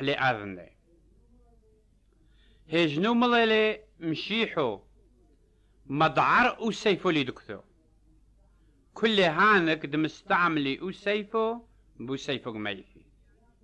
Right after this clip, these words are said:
یا کو حشوت، دل قۆدان و طۆلەبن و مێبابی، و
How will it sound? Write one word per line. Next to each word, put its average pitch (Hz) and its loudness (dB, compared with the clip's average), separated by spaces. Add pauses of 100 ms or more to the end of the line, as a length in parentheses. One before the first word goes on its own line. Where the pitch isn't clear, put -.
(1500)
یا 196 2
کو 220 2
حشوت، 185 -2 (340)
دل 135 -4
قۆدان 190 2
و 170 0
طۆلەبن 170 0
و 151 0
مێبابی، 156 0 (840)
و 156 -2